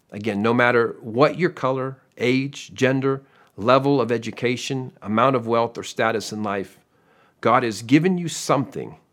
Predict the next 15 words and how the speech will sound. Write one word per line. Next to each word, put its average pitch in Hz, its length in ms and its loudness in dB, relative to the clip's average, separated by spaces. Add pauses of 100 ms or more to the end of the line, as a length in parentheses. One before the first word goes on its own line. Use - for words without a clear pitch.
with 104 200 -8
which 117 260 -4
you 123 80 -8
can 104 180 -8
shine 104 540 -4 (1040)
in 120 100 0
a 120 80 4
reflection 151 680 -2
of 104 160 -6
his 98 140 -6
glory. 78 460 -10 (680)
Moses 143 400 4
had 143 160 2
a 123 40 0
stick, - 460 -4